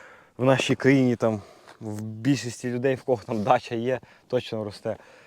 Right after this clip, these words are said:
Е, перемелити просто в пиль. Далі, е, кукурудзяна оця крупа дрібненька, потім кукурудзяна мука, це щоб трошки от с-, такий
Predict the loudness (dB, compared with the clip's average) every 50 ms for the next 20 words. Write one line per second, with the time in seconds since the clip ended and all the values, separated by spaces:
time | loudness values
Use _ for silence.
0 | -20 _ _ _ _ _ -8 -4 -4 -4 -4 -4 _ _ _ _ -2 0 0 0
1 | 0 0 0 -2 -2 -4 -6 -8 -8 -8 -6 -4 -6 -6 -6 -8 -6 -4 -4 -2
2 | -4 -4 -4 -4 -4 -4 -4 -4 -6 -6 -6 -8 -8 -10 -12 -16 -18 -8 -4 0
3 | 0 0 0 -2 -4 _ -18 -20 _ _ _ _ _ _ _ _ -14 -6 -2 2
4 | 2 4 4 2 0 -2 -4 -6 -8 -12 -18 _ -18 -16 -12 -10 -10 -10 -10 -10
5 | -12 -10 -8 -6 -4 -4 -4 -4 -6 -8 -8 -8 -8 -8 -8 -8 -10 -10 -12 -12
6 | -12 -10 -8 -8 -8 -8 -8 -6 -4 -4 -2 -4 -6 -8 -10 -10 -8 -8 -8 -8
7 | -8 -10 -12 -12 -14 -14 _ _ _ _ _ _ _ _ _ _ _ _ -2 -2
8 | -2 -2 -4 -10 -10 -12 -8 -6 -4 -2 -2 -2 -4 -4 -6 -6 -6 -8 -8 -8
9 | -6 -6 -6 -4 0 0 0 0 -2 -4 -8 -14 -18 _ _ _ -12 -10 -8 -10
10 | -8 -4 -2 -2 -2 -2 -2 -4 -4 -2 -2 -4 -6 -10 -18 -18 -16 -16 -16 -16
11 | -16 -16 -18 -18 -14 -8 -8 -6 -8